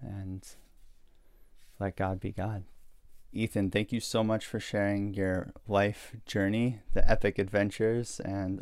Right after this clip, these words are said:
all the ups and downs, the twists and the turns, the heartbreak and the miracles. And I guess I'd like to end this episode just asking, what comes next? What are your, what are your hopes and dreams? What are your prayers?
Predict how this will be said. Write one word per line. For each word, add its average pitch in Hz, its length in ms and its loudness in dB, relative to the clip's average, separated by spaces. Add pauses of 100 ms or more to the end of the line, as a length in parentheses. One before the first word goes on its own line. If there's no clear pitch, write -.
all 101 200 4
the - 180 -2
ups - 220 -8
and 95 140 -2
downs, 101 540 0
the 98 100 -6
twists - 340 -4
and 95 140 -2
the 90 120 -4
turns, 107 540 2
the 90 300 -2 (540)
heartbreak 113 600 4
and 104 140 0
the 95 60 0
miracles. 104 840 0 (120)
And 98 400 0
I 98 80 0
guess 120 240 2
I'd 123 100 2
like 113 280 2
to 98 540 -2
end 107 160 2
this 98 140 0
episode 117 400 -2
just 104 160 -2
asking, 101 460 0 (340)
what 120 160 4
comes 147 260 2
next? - 440 -2
What 107 120 2
are 113 40 0
your, 110 480 2
what 117 120 0
are 120 40 4
your 120 80 6
hopes 110 400 0
and 98 120 -2
dreams? 113 520 0
What 98 100 -2
are 101 60 0
your 95 240 0
prayers? 104 720 0